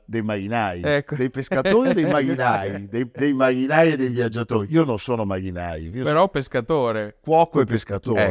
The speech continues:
Speaker 2: Ecco, va
Speaker 1: Va
Speaker 2: bene.
Speaker 1: bene. Dopo le fanciulle da marito e i marinai e i viaggiatori
Speaker 2: Arrivano
Speaker 1: arri-,
Speaker 2: i bambini.
Speaker 1: arrivano i bambini. Perché? Perché durante una carestia c'è un macellaio che vorrebbe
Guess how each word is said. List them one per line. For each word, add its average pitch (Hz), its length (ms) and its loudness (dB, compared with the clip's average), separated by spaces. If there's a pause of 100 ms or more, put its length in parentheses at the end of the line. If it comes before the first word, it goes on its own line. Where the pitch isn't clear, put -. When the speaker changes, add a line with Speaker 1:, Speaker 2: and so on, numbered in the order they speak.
Speaker 2:
Ecco, 90 100 -4
va 98 100 -2
Speaker 1:
Va 113 120 -2
Speaker 2:
bene. 104 120 -2 (120)
Speaker 1:
bene. 82 200 -16
Dopo 127 640 0
le 131 380 -2
fanciulle 156 580 -2
da 135 120 2
marito 120 800 -4 (340)
e 131 160 -2
i 135 60 0
marinai 135 760 0
e - 20 -4
i 123 80 -4
viaggiatori 147 800 -2
Speaker 2:
Arrivano 165 300 2
Speaker 1:
arri-, 151 100 0
Speaker 2:
i 135 60 -2
bambini. 127 380 0
Speaker 1:
arrivano 196 340 2
i 160 40 0
bambini. 117 600 -2
Perché? 147 600 -2
Perché 139 440 -2
durante 135 340 -2
una 110 140 -6
carestia 127 480 -6
c'è 127 160 -6
un 107 80 -4
macellaio 98 800 -6 (340)
che 120 140 -4
vorrebbe 98 880 -2